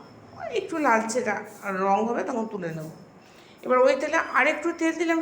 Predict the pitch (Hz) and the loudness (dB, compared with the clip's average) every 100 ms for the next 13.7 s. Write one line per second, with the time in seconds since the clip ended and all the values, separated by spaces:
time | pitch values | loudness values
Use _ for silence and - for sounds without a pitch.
0 | 330 269 262 285 285 269 294 - - 240 | 0 0 0 -2 -2 -4 -4 -6 -2 -2
1 | 226 226 247 247 220 220 - 269 302 311 | 0 -2 -4 0 0 0 -4 -4 -2 0
2 | 285 294 - - - - - - 247 240 | 0 -2 -8 -18 -20 -20 -20 -6 -4 -2
3 | 330 320 277 262 226 220 208 294 302 - | -2 -2 -2 0 2 2 0 -4 -6 -2
4 | 220 196 185 165 170 165 180 - - - | -2 -2 -4 -8 -10 -14 -16 -20 -20 -20
5 | - - - - - 262 294 302 330 339 | -20 -20 -20 -20 0 4 4 4 2 2
6 | 330 339 294 302 262 262 254 302 554 - | 2 -2 0 2 4 4 2 -2 -4 -8
7 | - - - - - - 220 262 320 311 | -18 -20 -20 -20 -18 -2 0 2 0 0
8 | 262 254 247 240 240 302 294 285 294 311 | 0 2 2 0 -2 -2 0 0 0 -4
9 | 415 - - 294 285 247 240 269 254 240 | -8 -10 -8 -6 -2 0 2 0 -2 -2
10 | 220 233 - - - - - 294 359 392 | -2 -4 -6 -12 -20 -16 -6 -2 -2 2
11 | 240 226 220 226 226 262 311 320 247 220 | 2 2 2 0 -2 -4 -4 -4 -6 -6
12 | 185 175 180 202 202 - - - 240 233 | -6 -6 -6 -10 -12 -16 -20 -8 -2 0
13 | 214 233 202 196 196 202 | 0 -4 -6 -4 -4 -6